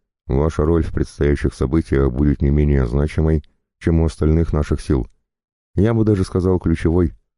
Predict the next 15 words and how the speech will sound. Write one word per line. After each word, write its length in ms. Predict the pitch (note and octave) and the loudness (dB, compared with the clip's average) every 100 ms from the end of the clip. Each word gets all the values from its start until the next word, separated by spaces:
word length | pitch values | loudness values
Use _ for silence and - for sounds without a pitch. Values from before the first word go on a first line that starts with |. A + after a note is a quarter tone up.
| _ _ _ _ _ | _ _ _ _ _
«Сомневаюсь», 720 | - C#2 E2 D2 A#1+ A1+ A1+ - - _ _ _ _ | -6 0 2 2 2 0 -2 -10 -20 _ _ _ _
скептически 640 | - - - C#2 - - - | -8 -6 -2 -2 -4 -4 -2
хмыкнула 540 | - C2 - B1 - | -2 -2 0 -2 -2
Элизабет, 520 | - C2 D2 C#2 C#2 - - | 0 0 0 0 -2 -4 -8
вскинув 460 | - C#2 B1 A#1 | -6 -2 0 -2
бровь. 280 | - A#1+ - - _ _ _ _ _ _ _ | -2 -2 -4 -12 _ _ _ _ _ _ _
В 100 | - | 0
её 160 | G2 A#2+ | 2 2
голосе 400 | A2+ A#2+ G#2+ F#2+ | 2 2 2 2
явственно 460 | G2 - F2 E2+ D#2+ | 2 0 0 0 0
слышались 520 | - E2+ E2 D#2 - | -2 0 2 0 0
нотки 400 | - D#2 - D2+ | -2 0 0 -2
сарказма 560 | - C2+ E2 D#2 D2 | -2 -4 -2 0 0
и 120 | D2 C#2+ | 0 0
недоверия. 640 | C2+ C2 B1 A1+ G#1 | 2 2 2 0 -2